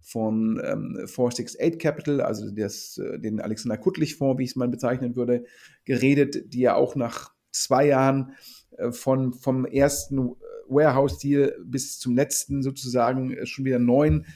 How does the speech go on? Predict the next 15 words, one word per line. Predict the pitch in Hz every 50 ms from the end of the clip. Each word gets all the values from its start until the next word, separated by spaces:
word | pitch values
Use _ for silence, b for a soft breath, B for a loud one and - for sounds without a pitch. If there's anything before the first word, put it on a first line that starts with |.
| B B B B -
gemacht | 135 139 143 135 139 - -
haben. | 147 131 131 131 135 139 131 B B B B _ -
Und | 151 160 165 156 -
auch | - 123 131 135 139 135 139 - - -
Sherry | - - - 156 151 147 147 156 151 147 143 - - _ -
raised | 120 131 139 147 139 -
jetzt | 147 - - -
einen | 113 123 131 127
neuen | 127 123 123 123 120
Fonds. | 120 - - 160 165 170 170 165 170 B B B B B B -
Und | - 139 131
das | 131 -
Spannende | - - 123 135 151 147 143 -
ist | - 131 127 -
es, | 139 127 - - -